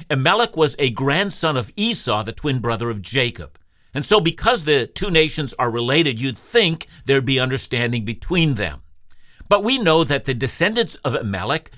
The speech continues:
they became a nomadic group, and part of their wealth was derived from the practice of developing an able and effective military in which they would attack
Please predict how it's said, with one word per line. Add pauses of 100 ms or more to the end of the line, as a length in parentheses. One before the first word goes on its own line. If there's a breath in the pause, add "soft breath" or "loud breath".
(140 soft breath)
they
became
a
nomadic
group,
and
part
of
their
wealth (260 loud breath)
was
derived
from
the
practice (220 loud breath)
of
developing
an
able
and
effective
military (180 loud breath)
in
which
they
would
attack